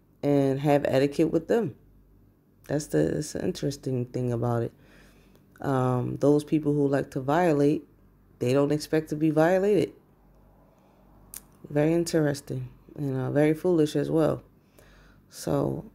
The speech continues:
um, it's something that, uh,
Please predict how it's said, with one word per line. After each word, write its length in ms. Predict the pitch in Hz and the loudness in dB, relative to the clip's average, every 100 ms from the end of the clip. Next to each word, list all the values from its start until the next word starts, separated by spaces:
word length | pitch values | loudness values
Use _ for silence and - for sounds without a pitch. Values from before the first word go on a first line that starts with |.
| - | -12
um, 520 | - 78 76 73 - - _ _ _ - _ - - - _ _ - - - - - - _ _ - _ - - - _ _ _ _ - | -8 -4 -4 -6 -10 -18 _ _ _ -20 _ -20 -20 -20 _ _ -20 -20 -20 -20 -20 -20 _ _ -20 _ -20 -20 -20 _ _ _ _ -14
it's 160 | - | -6
something 420 | - 156 147 147 | 0 2 2 -2
that, 200 | 143 139 135 | 0 0 -2
uh, 340 | 131 131 | -4 -4